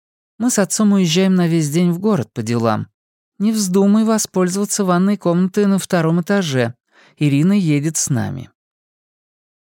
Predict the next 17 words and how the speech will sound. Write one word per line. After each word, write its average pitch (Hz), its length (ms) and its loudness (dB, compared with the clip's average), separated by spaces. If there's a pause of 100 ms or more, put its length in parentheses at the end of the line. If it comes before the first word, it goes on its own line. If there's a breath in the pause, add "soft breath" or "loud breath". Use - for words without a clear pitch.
(120)
Макс 117 480 -2
отложил 214 480 0
записку 185 720 -2 (480 loud breath)
и 262 120 0
решил 175 300 0
прихватить 131 520 -2
поднос 117 420 -2
наверх. 123 580 -4 (280)
После 185 300 -2
велосипедного 180 720 0
марафона 170 560 0
он 156 180 0
падал 170 340 -2
с - 120 -4
ног 180 240 -2
от - 120 -8
усталости 151 760 -2